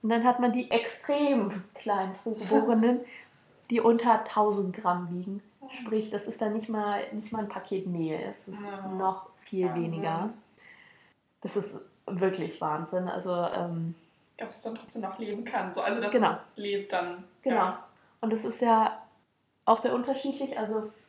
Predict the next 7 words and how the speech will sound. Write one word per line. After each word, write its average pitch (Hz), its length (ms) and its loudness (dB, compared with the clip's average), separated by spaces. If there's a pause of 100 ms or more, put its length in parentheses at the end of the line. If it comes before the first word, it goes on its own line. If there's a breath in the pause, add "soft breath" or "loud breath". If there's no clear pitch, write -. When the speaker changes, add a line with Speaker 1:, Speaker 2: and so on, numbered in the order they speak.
(100)
Speaker 1:
viele 269 560 2
schaffen 240 360 0
es 233 160 -8
gut. 320 340 0 (680 soft breath)
Leider 214 300 6
Gottes 202 380 0
halt 180 280 0